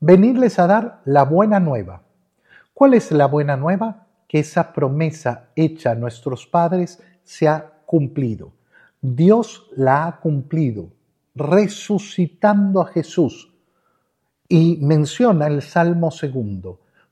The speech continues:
"Tú eres mi hijo, yo te he engendrado hoy". La resurrección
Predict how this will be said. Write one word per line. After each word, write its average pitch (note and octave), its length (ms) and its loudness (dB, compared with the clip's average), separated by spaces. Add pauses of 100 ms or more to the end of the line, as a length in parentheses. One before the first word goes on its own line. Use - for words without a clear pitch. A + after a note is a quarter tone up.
(120)
"Tú A3+ 160 6
eres C3 500 4
mi C#3 360 -2
hijo, - 480 -6 (560)
yo C#3+ 680 -2
te D3 80 0
he D3 40 0
engendrado C3+ 1120 -4
hoy". F#2+ 360 -6 (920)
La C3 240 -4
resurrección C#3+ 960 -2